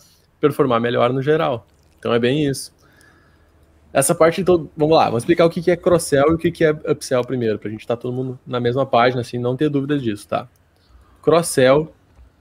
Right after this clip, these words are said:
é vender um produto complementar ao principal. Imagine que a pessoa chega pra comprar um produto pra vocês, esse é o produto principal que ela quer, e aí eu vou vender, vocês vão oferecer pra ela mais um produto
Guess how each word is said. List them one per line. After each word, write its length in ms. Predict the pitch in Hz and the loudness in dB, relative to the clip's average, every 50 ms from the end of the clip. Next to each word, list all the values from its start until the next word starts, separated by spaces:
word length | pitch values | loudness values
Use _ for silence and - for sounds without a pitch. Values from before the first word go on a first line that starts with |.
| _ _ | _ _
é 120 | - 127 143 | -2 -2 0
vender 540 | 143 170 170 151 127 127 131 147 151 151 _ - | 0 0 -2 0 0 0 0 -2 -2 -6 _ -8
um 120 | 156 156 | -8 -8
produto 520 | - 160 151 139 120 135 143 147 - 170 | -6 -6 -8 -6 -6 -6 -8 -8 -8 -12
complementar 800 | 160 - 165 165 165 165 170 165 165 165 160 151 - 135 127 135 | -10 -6 -6 -6 -4 -2 -2 -2 0 -2 -2 0 2 2 2 2
ao 80 | 147 147 | 2 0
principal. 640 | 147 - 151 147 - - - - 113 110 - - - - _ _ _ _ _ _ _ _ _ _ _ _ _ _ _ _ _ _ - | -2 -4 -8 -8 -8 -10 -6 -6 -4 -4 -6 -8 -14 -20 _ _ _ _ _ _ _ _ _ _ _ _ _ _ _ _ _ _ -8
Imagine 320 | 120 113 117 113 127 135 | -6 -6 -4 -4 -4 -6
que 60 | - 147 | -6 -4
a 20 | |
pessoa 240 | - 147 127 - 151 | -4 -4 -2 -2 -2
chega 240 | 143 - 147 139 143 | -2 -2 -2 -2 0
pra 100 | 139 135 | 0 0
comprar 280 | 135 127 123 - 120 | 0 -2 0 0 0
um 20 | 127 | 0
produto 240 | 135 165 165 165 160 | 2 0 0 0 -2
pra 100 | 170 175 | -2 -2
vocês, 560 | 170 185 - - 151 151 165 160 - - _ _ _ _ _ _ _ - - _ _ _ _ _ _ _ _ _ _ _ _ _ _ _ - | -2 -2 -2 -2 -2 -2 -2 -4 -8 -16 _ _ _ _ _ _ _ -20 -20 _ _ _ _ _ _ _ _ _ _ _ _ _ _ _ -8
esse 160 | 131 120 - | -6 -6 -4
é 20 | |
o 20 | 117 | -2
produto 220 | 131 131 127 127 | -2 -2 -2 -4
principal 300 | - 151 - - 131 123 | -6 -6 -2 0 2 2
que 60 | 131 | 2
ela 140 | 131 127 135 | 2 0 0
quer, 280 | 131 135 117 127 170 - - _ - - - - _ _ _ _ - _ _ _ | 2 0 0 0 -2 -6 -12 _ -20 -20 -20 -20 _ _ _ _ -20 _ _ _
e 80 | 160 170 | 4 4
aí 200 | 165 147 147 160 | 6 6 8 6
eu 100 | 165 165 | 6 6
vou 160 | 147 156 156 | 6 4 2
vender, 420 | 147 165 165 165 156 139 147 180 | 4 2 2 2 2 2 0 0
vocês 140 | 175 - 139 | 0 -2 -4
vão 140 | 127 135 131 | -2 -2 -2
oferecer 400 | 131 - 151 147 147 - - 156 | -2 0 0 0 0 -2 -4 -6
pra 180 | - - 170 151 | -4 0 0 2
ela 160 | 147 156 160 | 2 2 0
mais 420 | 156 151 147 147 160 196 220 220 | 0 0 0 2 2 2 0 0
um 80 | 240 226 | -4 -6
produto 460 | 220 220 208 175 165 175 185 - - | -4 -6 -6 -6 -6 -6 -8 -8 -14